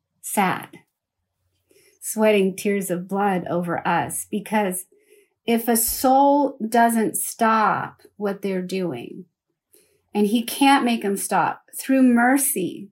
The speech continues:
through his love, through his cross, through his,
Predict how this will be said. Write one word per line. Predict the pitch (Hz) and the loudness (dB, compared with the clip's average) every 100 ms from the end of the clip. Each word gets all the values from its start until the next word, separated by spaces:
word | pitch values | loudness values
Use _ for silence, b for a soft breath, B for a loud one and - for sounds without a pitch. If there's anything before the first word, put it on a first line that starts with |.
| - | -8
through | 233 247 | -2 0
his | 233 233 | 0 0
love, | 220 214 233 175 214 196 - | 0 2 6 6 6 2 -4
through | - 214 214 | -10 -6 -4
his | 214 196 | -4 -8
cross, | - - 226 233 254 202 185 - - - | -12 -6 -2 2 4 2 0 -4 -10 -10
through | 214 226 214 | -4 -2 0
his, | 196 - | -4 -8